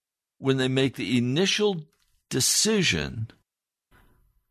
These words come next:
that they will serve Jesus. Now, unfortunately, in our culture, that wing of God,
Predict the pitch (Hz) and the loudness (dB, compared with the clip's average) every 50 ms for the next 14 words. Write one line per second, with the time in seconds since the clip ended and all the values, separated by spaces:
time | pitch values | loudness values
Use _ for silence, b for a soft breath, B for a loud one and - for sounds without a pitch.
0 | _ _ _ _ _ _ _ _ - 95 - - 143 151 160 165 143 - - 170 | _ _ _ _ _ _ _ _ -6 -4 0 0 2 2 2 0 0 0 2 2
1 | 165 151 135 - 151 156 160 139 - - - - - - - - 110 123 131 135 | 2 0 0 -2 0 0 2 2 0 -2 -2 -2 -4 -4 -2 0 2 2 2 2
2 | 139 123 - - 180 190 190 190 160 139 76 87 135 139 143 - - 135 139 147 | 0 -2 -2 2 4 4 4 4 0 -4 -2 0 0 2 2 2 0 0 0 0
3 | 156 151 - - 185 214 202 185 - - 110 113 135 160 - _ _ _ _ _ | 0 -2 0 2 2 2 2 2 0 0 0 0 0 -2 -8 _ _ _ _ _
4 | _ _ _ _ _ _ _ _ _ B B B B - - 123 147 - - - | _ _ _ _ _ _ _ _ _ B B B B -4 0 0 2 2 0 -2
5 | 131 151 185 196 185 180 143 113 98 135 165 180 151 110 107 123 151 156 | -2 0 0 2 2 0 0 0 0 0 2 2 2 2 2 0 0 -4